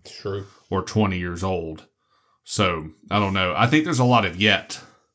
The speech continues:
Speaker 2: And, but right now, our midfield is only so impressive. I don't think it matters the combination in there, like,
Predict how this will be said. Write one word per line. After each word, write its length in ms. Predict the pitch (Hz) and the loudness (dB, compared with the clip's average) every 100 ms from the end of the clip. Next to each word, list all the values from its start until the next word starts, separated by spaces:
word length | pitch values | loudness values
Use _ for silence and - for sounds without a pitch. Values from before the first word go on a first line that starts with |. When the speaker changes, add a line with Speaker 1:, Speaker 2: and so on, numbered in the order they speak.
| _ _ _ _ _ _ _ _ _ | _ _ _ _ _ _ _ _ _
Speaker 2:
And, 520 | 104 98 95 92 92 95 | -4 -4 -2 -4 -6 -4
but 160 | 98 | -2
right 260 | 104 117 104 | 2 2 2
now, 680 | 98 104 101 95 90 85 - _ | 0 2 2 0 -4 -8 -14 _
our 160 | - 101 | -2 0
midfield 440 | 104 107 104 92 | 0 0 0 -2
is 100 | 87 | -4
only 500 | - 104 113 113 107 | -6 -2 0 2 0
so 260 | 98 98 92 | 0 -2 -2
impressive. 840 | 85 - 98 - 85 82 82 - _ _ _ _ _ _ | -6 -2 -2 0 -6 -8 -12 -18 _ _ _ _ _ _
I 180 | - 127 | 4 6
don't 240 | 123 95 - | 6 0 -8
think 540 | - 107 92 82 - | -6 -4 -4 -8 -8
it 160 | 90 85 | -8 -2
matters 420 | 92 90 87 80 | 0 0 -2 -10
the 80 | 82 | -8
combination 680 | - 87 82 87 90 - 80 | -4 -4 -4 -6 -4 -6 -10
in 120 | 82 | -10
there, 440 | 85 82 80 82 _ _ _ _ _ _ _ | -10 -10 -10 -14 _ _ _ _ _ _ _
like, 300 | 90 87 - | -4 -4 -8